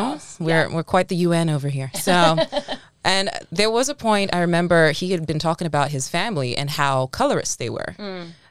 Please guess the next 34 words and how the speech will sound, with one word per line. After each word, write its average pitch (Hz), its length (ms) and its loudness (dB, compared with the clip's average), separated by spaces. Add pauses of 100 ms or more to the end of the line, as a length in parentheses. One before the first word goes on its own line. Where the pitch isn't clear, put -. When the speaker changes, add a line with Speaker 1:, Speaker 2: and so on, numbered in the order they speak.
Speaker 1:
and 147 160 0
how 143 160 2
he 214 220 -2
was, 170 180 -2
like, 135 120 -4
the - 60 -6
darkest 139 400 2
one 135 160 -2
in 131 100 -2
his 135 140 -4
family. 170 520 -4 (440)
And 175 140 0
he 302 180 0
was, 311 200 0
like, 156 240 0 (120)
light-skinned, 156 840 2 (200)
okay? 175 520 2
And 147 120 -2
I'm 190 120 2
like, 185 320 0 (160)
"Okay, 175 220 0
but 143 200 -4
you 165 60 -6
do 233 240 -8
know 262 100 -2
you're 180 120 0
dating 151 240 -2
a - 40 -6
black 143 360 -2
woman, 147 220 -10
right?" 143 220 -4
Like, 170 140 2
I 175 80 2
just, 175 280 -4